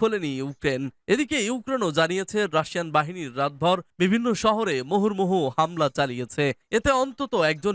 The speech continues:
নিহত হয়েছেন, তবে ইউক্রেন দাবি করেছে রাশিয়ার ছোড়া ছয়টি ক্ষেপণাস্ত্রের মধ্যে তারা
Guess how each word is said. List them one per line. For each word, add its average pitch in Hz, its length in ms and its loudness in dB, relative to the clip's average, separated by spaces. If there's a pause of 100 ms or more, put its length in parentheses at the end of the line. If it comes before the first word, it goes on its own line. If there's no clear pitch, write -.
নিহত 165 240 0
হয়েছেন, 208 480 2
তবে 170 240 0 (100)
ইউক্রেন 208 420 -2
দাবি 196 300 0
করেছে 226 340 -4 (280)
রাশিয়ার 196 400 0
ছোড়া 202 200 0
ছয়টি 175 400 -4
ক্ষেপণাস্ত্রের 156 600 -4
মধ্যে 135 320 0
তারা 139 240 0